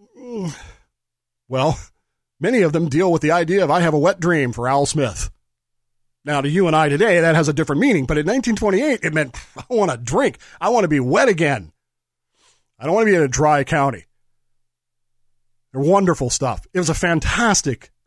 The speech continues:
election, and Al Smith is one of those guys that I believe probably should have been elected president of the United States. He was a Democrat, and in as much then, but he was a working man.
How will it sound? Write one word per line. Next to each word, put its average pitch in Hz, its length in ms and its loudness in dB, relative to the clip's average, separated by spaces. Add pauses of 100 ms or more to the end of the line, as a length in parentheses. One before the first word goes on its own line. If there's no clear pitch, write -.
election, 151 360 -2
and 127 120 -2
Al 240 200 2
Smith 170 360 0
is 127 100 -6
one 202 120 -2
of 277 40 2
those 151 100 0
guys 147 280 0
that 131 160 -4 (640)
I 196 220 2
believe 135 840 -2 (720)
probably 214 340 0
should 247 200 4
have 165 60 -2
been 156 120 0
elected 147 320 -2
president 147 260 0
of 147 120 0
the 147 60 0
United 147 100 0
States. 139 200 -4
He 120 60 -8
was 113 80 -6
a 101 40 -14
Democrat, 131 520 -8 (1080)
and 139 220 -4
in 143 100 -2
as 123 120 -6
much 113 220 -8
then, 131 340 -4 (1300)
but 156 80 -6
he 165 60 0
was 156 100 0
a 151 60 2
working 156 480 2
man. 113 340 -2